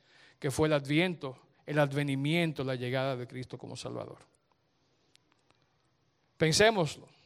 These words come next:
pensémoslo, vamos a hacerlo diferente. Hay dos formas de celebrar este tiempo de Adviento. Una es sentir dolor, arrepentimiento por haber pecado contra Dios.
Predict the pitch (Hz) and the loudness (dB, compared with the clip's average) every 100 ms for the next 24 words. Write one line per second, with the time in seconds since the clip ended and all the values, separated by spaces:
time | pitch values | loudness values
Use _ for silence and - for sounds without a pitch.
0 | _ _ - 143 190 190 147 151 196 196 | _ _ -6 0 2 4 4 4 4 4
1 | 175 190 185 175 160 143 131 - - _ | 4 2 4 2 0 -2 -4 -10 -20 _
2 | _ _ - _ - 196 233 240 240 233 | _ _ -20 _ 4 6 6 6 6 6
3 | 202 180 165 180 170 180 185 180 156 170 | 4 -2 -2 -2 2 2 2 -4 -6 -6
4 | 160 160 143 135 123 - - _ _ _ | -2 -2 -2 -6 -8 -16 -20 _ _ _
5 | - 226 233 226 262 - - _ _ _ | 4 6 8 6 6 2 -8 _ _ _
6 | - 185 170 208 220 208 233 254 214 196 | -4 -4 0 4 6 10 10 10 6 2
7 | 190 175 180 196 247 226 233 220 180 180 | -2 -6 -2 2 2 4 4 2 -2 -16
8 | 160 175 160 160 170 170 180 185 185 214 | -10 -2 0 0 0 -2 0 0 -4 -2
9 | 214 214 208 - | 0 0 -4 -10